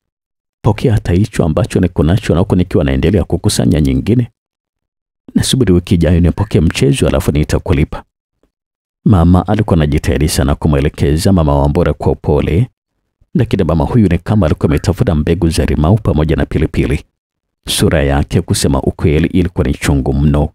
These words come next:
Kila neno ambalo alikuwa anazungumziwa hakuwa anataka kabisa kulielewa.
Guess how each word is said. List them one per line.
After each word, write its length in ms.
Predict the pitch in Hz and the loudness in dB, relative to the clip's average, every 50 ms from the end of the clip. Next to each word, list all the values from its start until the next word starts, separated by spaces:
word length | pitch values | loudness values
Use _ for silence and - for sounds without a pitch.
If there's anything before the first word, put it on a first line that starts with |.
| _ _ | _ _
Kila 300 | - 110 123 107 - - | -2 0 0 0 0 0
neno 440 | 71 73 80 90 104 110 110 90 - | 0 2 2 4 4 4 4 2 2
ambalo 580 | 69 73 71 73 71 76 76 82 85 80 71 - - | 0 0 0 0 0 0 2 2 2 0 0 -2 -4
alikuwa 300 | 90 87 87 - - 80 | -4 -4 -2 0 0 0
anazungumziwa 680 | 67 65 - - 87 - 76 71 67 71 87 107 95 71 | 0 0 -2 -2 -2 -2 -2 -2 -2 0 0 2 2 2
hakuwa 240 | 90 104 104 - 82 | 2 0 0 0 0
anataka 420 | 69 73 - - 120 110 - - | 0 0 -2 -2 -2 -4 -2 -4
kabisa 380 | - - - 80 82 - - 90 | -4 -2 0 0 0 0 0 -2
kulielewa. 580 | - - - - - - - - - 65 - | -2 0 -2 -2 -2 -2 -2 -2 -4 -4 -4